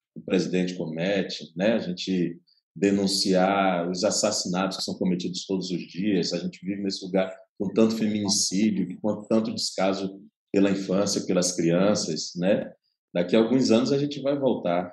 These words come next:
aos arquivos e a gente vai saber quem participou desse processo ou não, e aí cada um vive com a sua consciência, ver se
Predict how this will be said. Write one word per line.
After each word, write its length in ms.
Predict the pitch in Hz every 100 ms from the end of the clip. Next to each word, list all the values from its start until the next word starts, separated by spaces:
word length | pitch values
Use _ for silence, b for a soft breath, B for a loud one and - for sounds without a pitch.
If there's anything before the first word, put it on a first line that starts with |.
| -
aos 240 | 92 92
arquivos 480 | 90 - - 87 95
e 60 | 104
a 40 |
gente 140 | 104 -
vai 100 | 113
saber 400 | - 110 92 -
quem 100 | 90
participou 380 | 90 - -
desse 180 | 82 82 -
processo 420 | 87 - 90 139
ou 60 |
não, 160 | 123 131
e 80 | 143
aí 120 | 135
cada 240 | 147 139
um 80 | 139
vive 240 | 120 131 -
com 300 | 151 151 - B B B _
a 100 | - -
sua 380 | - - 143
consciência, 720 | 139 139 - 104 113 - 104 82
ver 160 | 82
se 320 | 85 - -